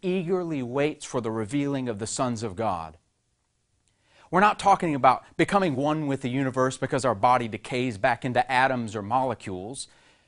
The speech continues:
We're not talking about going to heaven and staring at God's face or some other ethereal idea. We're talking about something real that involves you personally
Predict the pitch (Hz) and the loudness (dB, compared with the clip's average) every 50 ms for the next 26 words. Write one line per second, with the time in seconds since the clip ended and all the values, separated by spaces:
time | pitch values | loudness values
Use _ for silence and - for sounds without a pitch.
0 | _ _ _ _ _ _ _ _ - 147 170 185 196 196 - - 185 180 190 180 | _ _ _ _ _ _ _ _ 2 4 6 8 8 6 6 4 4 6 6 6
1 | - 185 147 139 - - - 135 123 165 165 170 170 156 143 135 117 185 185 151 | 2 0 2 4 4 4 4 6 4 6 6 6 4 2 2 2 4 2 2 2
2 | 156 131 113 110 - - - 165 156 151 147 143 127 131 113 139 147 143 127 127 | 0 -2 -2 -2 -2 2 6 6 8 8 6 4 0 -4 -4 -2 0 0 0 0
3 | 120 - - - 190 185 160 - - - - - - 156 151 - 190 165 165 202 | -2 -4 -2 0 0 2 0 -2 -6 -12 -12 -2 0 0 2 4 4 4 6 6
4 | 240 214 175 131 104 101 - - 127 113 104 101 95 95 95 95 92 95 95 95 | 6 6 4 2 0 -2 -2 -2 -2 -2 0 -2 -4 -4 -4 -2 -4 -4 -4 -4
5 | 107 101 98 98 - - - - 190 196 - 214 196 196 185 190 175 165 160 143 | -4 -6 -6 -6 -8 -10 2 4 4 6 6 6 4 4 4 0 0 0 6 6
6 | 147 139 - - - 175 165 165 - 170 139 120 113 110 117 139 185 196 196 196 | 6 4 4 0 0 0 0 0 0 -2 -2 -2 -4 -6 -2 0 0 2 2 2
7 | 196 185 180 156 160 147 131 135 131 123 135 139 143 135 120 120 110 120 151 202 | 2 0 2 4 2 2 4 2 -2 2 2 4 4 4 0 -2 -4 -4 -2 -2
8 | 233 226 - - 214 208 180 - - 151 127 117 110 104 95 92 | -2 -2 -2 -2 -2 -2 -2 -2 -6 -6 -6 -4 -4 -4 -6 -8